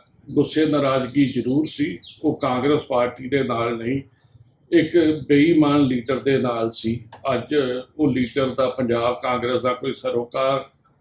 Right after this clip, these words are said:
ਨਹੀਂ ਰਿਹਾ ਤੇ ਮੇਰਾ ਕੋਈ ਜਿਹੜਾ ਵਾ ਨਾਰਾਜ਼ਗੀ ਬਣਦੀ ਨਹੀਂ। ਸੋ ਮੈਂ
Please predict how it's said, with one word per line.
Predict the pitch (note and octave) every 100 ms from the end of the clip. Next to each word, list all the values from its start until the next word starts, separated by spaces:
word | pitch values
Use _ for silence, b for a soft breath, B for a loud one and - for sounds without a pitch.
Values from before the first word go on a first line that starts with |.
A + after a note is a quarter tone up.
| _ _ _ _ _ _ C#3
ਨਹੀਂ | C3+ D#3+ G#3
ਰਿਹਾ | D#3 D#3 C3+ - - - _ -
ਤੇ | D#3
ਮੇਰਾ | C#3 C#3+ D3+ D3+
ਕੋਈ | - C#3
ਜਿਹੜਾ | B2 C3 B2+ C3+
ਵਾ | B2 C#3+
ਨਾਰਾਜ਼ਗੀ | C#3 B2+ A#2+ - - C3 -
ਬਣਦੀ | B2 - B2 B2 A#2+
ਨਹੀਂ। | A#2+ D3 - _ _ _ _ _
ਸੋ | - D3+ D#3 C3+
ਮੈਂ | C3+ C#3+